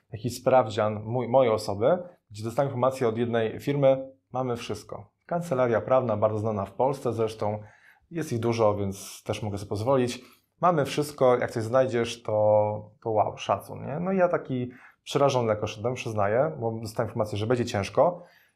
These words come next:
I zresztą taki zakład z każdą firmą, mówię, że jak, słuchajcie, w ciągu godzinnego spotkania, jednogodzinnego ze mną, bezpłatnego, nic nie znajdę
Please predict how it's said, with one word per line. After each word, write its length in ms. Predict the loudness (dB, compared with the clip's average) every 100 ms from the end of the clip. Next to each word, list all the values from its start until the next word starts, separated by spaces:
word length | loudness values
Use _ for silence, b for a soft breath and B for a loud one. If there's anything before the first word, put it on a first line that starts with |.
| -2
I 40 |
zresztą 200 | 0 0
taki 180 | -2 0
zakład 480 | 0 0 -2 -6 -20
z 100 | -4
każdą 220 | -2 0
firmą, 260 | -4 -4 -2
mówię, 140 | -2
że 100 | 0
jak, 100 | 0
słuchajcie, 260 | 0 0 -2
w 40 |
ciągu 200 | -2 0
godzinnego 680 | 0 0 -2 0 0 0 0
spotkania, 420 | -2 -4 -4 -2
jednogodzinnego 680 | 0 0 2 0 -2 -4 -2
ze 120 | 0
mną, 180 | -2 -4
bezpłatnego, 560 | -6 -6 -6 -6 -8 -10 -14
nic 200 | -14 -10
nie 60 | -2
znajdę 420 | 0 2 0